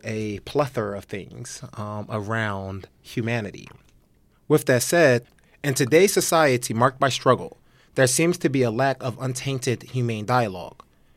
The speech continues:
With economic struggle, family and human relationship struggle, health and social struggle, and the persistent structural violence of American society, humane dialogue can be lost in the confines of our hearts and minds, blocked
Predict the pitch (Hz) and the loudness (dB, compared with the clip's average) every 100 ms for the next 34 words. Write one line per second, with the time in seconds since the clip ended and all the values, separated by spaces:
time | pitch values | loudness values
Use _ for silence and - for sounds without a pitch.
0 | _ - 123 - 131 165 175 175 175 - | _ -2 -2 0 0 0 2 0 0 2
1 | 135 135 139 127 - 147 143 160 160 131 | 2 2 -2 -6 -6 -2 0 0 -2 -2
2 | 117 139 131 117 127 147 120 117 101 117 | -2 -2 -2 0 0 0 -2 -6 -6 -6
3 | 101 98 98 - _ _ _ - 156 175 | -6 -8 -12 -18 _ _ _ 0 2 2
4 | - - 123 - 170 - 120 123 104 90 | -2 -6 -4 0 0 0 -6 -4 -4 -6
5 | 87 - _ _ _ 135 135 127 127 120 | -14 -18 _ _ _ -2 0 0 0 -2
6 | 165 160 - 165 - 151 - 156 135 127 | 0 0 -2 -4 -2 -2 0 -2 0 0
7 | 139 127 120 113 117 120 113 110 - 101 | 0 -2 -6 -6 -4 -2 -4 -6 -10 -8
8 | - 160 120 - 85 - _ _ _ - | -2 0 0 -4 -12 -16 _ _ _ -6
9 | 127 131 131 117 139 160 123 113 107 104 | -2 -2 -2 0 0 0 0 -2 -4 -8
10 | - - - - 110 107 110 139 127 120 | -14 -20 -14 -8 -6 -4 0 2 2 0
11 | 113 110 - 147 156 147 127 110 110 90 | -6 -8 -6 -2 -2 -2 -4 -4 -6 -6
12 | 107 104 98 139 143 - 117 110 131 104 | -4 -4 -4 -2 -2 -2 -8 -4 -2 -2
13 | 65 58 - - - - 123 147 - _ | -8 -16 -20 -20 -20 0 6 6 6 _